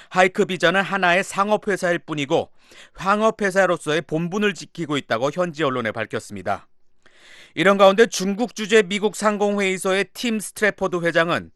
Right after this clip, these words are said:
미국 정부의 거래 제한 조치들에 대해서 중국 정부가 미국 기업들에 보복할 우려가 커지고 있다고 어제 비비씨 방송에 밝혔습니다. 앞서 미 상무부는 도널드 트럼프 대통령의 행정명령에 따라서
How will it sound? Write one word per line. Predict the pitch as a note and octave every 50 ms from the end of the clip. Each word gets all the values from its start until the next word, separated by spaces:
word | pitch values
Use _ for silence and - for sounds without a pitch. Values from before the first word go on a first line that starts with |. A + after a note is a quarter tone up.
| - - - - - - - - - -
미국 | - B2+ E3 F3 F#3+ G#3 F3
정부의 | - G#3+ G#3 G#3 F3+ G3 G#3 G3+ G3
거래 | - D3+ D3+ D#3 F3+ G3+ G3+
제한 | F#3+ - G3 F#3+ G3 F#3+
조치들에 | E3 F#3 F#3 - - G3 - F3 F3+ F3
대해서 | - E3 D#3 D3+ C#3 F3 E3+ C3+ G2 - _ _ - - - - -
중국 | - - D3+ E3 F3 A#3+ G#3+ -
정부가 | - A3 G3+ F#3+ E3 E3 E3 D3+ G3+ A3 F#3+
미국 | C#3+ C3+ D3 E3 E3+ A3 G#3 -
기업들에 | - A3 G#3+ G#3 - - F#3 F3 C#3+
보복할 | - - - G#3 - D#3+ G#3+ A3+ - - - G#3 G3
우려가 | F#3 E3+ E3 E3 D#3+ C#3+ C#3+
커지고 | B2+ - - G3 F#3+ D3+ E3+ D#3 D3+
있다고 | C#3 - - A#2+ A#2 D3+ E3
어제 | D#3 C3+ - C#3+ A#2+
비비씨 | G#2 - C#3+ D#3+ D#3 F#3+ E3+ - E3+
방송에 | D#3 D#3+ C#3 C3 A#2 C3+ A#2+ A2+
밝혔습니다. | G#2+ A2 A2 - A#2+ G#2 - A2+ G2 G2 A2 G2 F2 - _ _ _ - _ - _ - - - - - - -
앞서 | C3 - - F3+ E3+
미 | D#3 E3+
상무부는 | E3+ F#3 F3+ F#3 F#3+ F#3 E3 D#3 E3+ F#3 G3 F3
도널드 | - D#3 D#3+ F3+ F#3 E3 F3+ F3+
트럼프 | - F#3+ F#3 F3 - E3+
대통령의 | D3+ E3 E3 - - E3+ E3+ D#3+ D#3+ E3 E3
행정명령에 | F3 F#3 E3 F3+ F3 E3+ D#3+ D3+ D3+ D3+ C#3+ C#3+ C#3+
따라서 | - - B2 A#2+ A2+ - E3+ D3 G#2 -